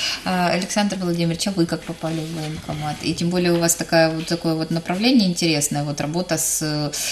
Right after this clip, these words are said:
личным составом. Это вот точно нужно и навыки психолога иметь, и спокойным быть, и уметь объяснить.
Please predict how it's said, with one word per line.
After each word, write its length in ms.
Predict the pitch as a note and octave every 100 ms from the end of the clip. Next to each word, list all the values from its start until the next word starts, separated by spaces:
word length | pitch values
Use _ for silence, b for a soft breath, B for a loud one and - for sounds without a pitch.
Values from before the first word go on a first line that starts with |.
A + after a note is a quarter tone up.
| B F#3
личным 380 | E3 - F3 E3+
составом. 720 | - E3+ - D#3 C#3 C3+ C3+
Это 180 | D3 E3
вот 200 | F3 F3
точно 340 | G3 - G3+
нужно 340 | F#3 E3+ E3+ E3+ D#3
и 40 |
навыки 380 | E3 E3+ E3 -
психолога 840 | F3 F#3 F3 F3+ F#3+ F#3+ F3+ F#3
иметь, 340 | F#3 F3+ F3 E3+
и 100 | E3+
спокойным 760 | - F#3+ - G3+ G#3+ G#3 G3+ F#3
быть, 340 | G3+ G#3 -
и 280 | E3+ E3 D#3+
уметь 600 | D#3+ D#3+ E3+ F#3+ F#3+ F#3
объяснить. 720 | F3 F3+ - F#3 G3+ G3